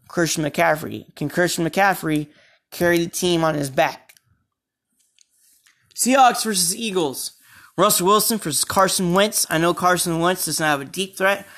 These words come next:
Russell Wilson has several deep threats. Russell Wilson has a ground game.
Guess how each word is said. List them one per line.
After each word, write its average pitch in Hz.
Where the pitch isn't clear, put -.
Russell 180
Wilson 170
has 135
several 185
deep 190
threats. -
Russell 165
Wilson 170
has 160
a 156
ground 175
game. 185